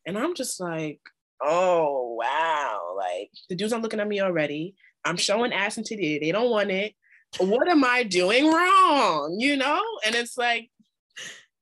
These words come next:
that's the problem right there. You're trying to please everybody else. But once you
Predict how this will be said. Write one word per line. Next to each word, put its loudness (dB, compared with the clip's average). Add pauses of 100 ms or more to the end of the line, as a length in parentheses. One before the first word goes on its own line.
(140)
that's -4
the -8
problem -4
right -6
there. -6
You're -4
trying -4
to -
please -8
everybody -2
else. 0
But -12
once -8
you -6